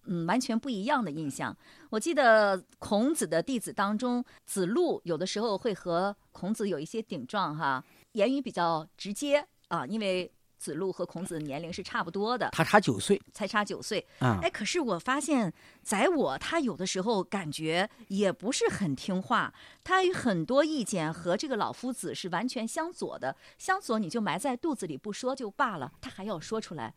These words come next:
Speaker 1: 很多方面体现出了他这样一个特点，就不是像颜回那样的言听计从的，也不像曾子那样的彬彬有礼的，啊，谨言慎行的，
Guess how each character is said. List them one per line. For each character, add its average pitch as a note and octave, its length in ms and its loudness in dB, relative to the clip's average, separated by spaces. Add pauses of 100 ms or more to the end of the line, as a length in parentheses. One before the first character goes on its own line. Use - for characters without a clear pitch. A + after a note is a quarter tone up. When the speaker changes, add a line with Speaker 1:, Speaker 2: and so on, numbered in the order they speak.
(160)
Speaker 1:
很 E3+ 220 -6
多 A#3 100 2
方 D#4 180 0
面 C4 160 -2
体 - 160 -8
现 E3+ 220 -6
出 F3+ 140 -6
了 D#3 100 0
他 F3+ 180 -8
这 G3+ 100 -6
样 E3 140 -4
一 C#3 120 -8
个 C#3+ 180 -2
特 A3+ 220 -4
点， D3 260 -6 (220)
就 E4 100 -2
不 A#3 260 -6
是 D#4+ 240 -2
像 A#3 220 -2
颜 F3+ 180 -2
回 B3 200 -2
那 C4 100 2
样 A3+ 220 -2
的 F3+ 100 0
言 E3 260 2
听 C#4+ 240 0
计 A#3 200 -4
从 D3+ 320 -8
的， G#3+ 180 0 (200)
也 G#3+ 120 2
不 A3 160 -6
像 C#4+ 240 0
曾 F4+ 220 -6
子 E3 140 -4
那 G3 100 -2
样 G#3 180 -2
的 F3+ 80 -2
彬 C#4+ 220 -4
彬 D4 240 -2
有 G#3+ 240 -2
礼 G3+ 280 -6
的， D#3 240 2 (220)
啊， F3+ 220 6
谨 F3 320 0
言 D3+ 180 -4
慎 B3+ 240 0
行 - 260 -6
的， G3+ 160 0